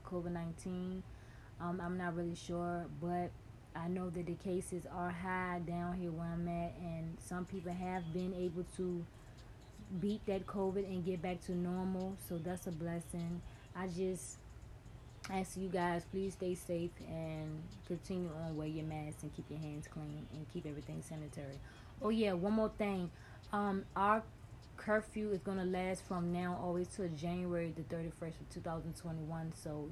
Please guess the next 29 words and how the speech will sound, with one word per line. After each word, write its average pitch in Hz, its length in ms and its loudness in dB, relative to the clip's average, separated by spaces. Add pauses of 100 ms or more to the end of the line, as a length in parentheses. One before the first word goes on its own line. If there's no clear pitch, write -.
yes, 156 260 -4
guys, 139 380 -6
it's 143 80 -10
gonna 165 180 -4
be 151 240 -2
a 151 40 -4
hell 156 220 -2
of 151 140 -4
a, 160 220 -2 (1600)
hell 214 120 4
of 233 140 4
a 233 160 6
New 220 220 6
Year. 180 320 4
So 160 240 -2
I 165 160 4
already 202 280 6
told 202 280 2
myself 190 480 2
that 170 200 2
for 175 120 0
New 175 160 4
Year's, 294 420 6
it's 190 160 0
gonna 180 180 0
be 175 140 2
in 165 60 -2
the 156 80 -2
house, 208 480 2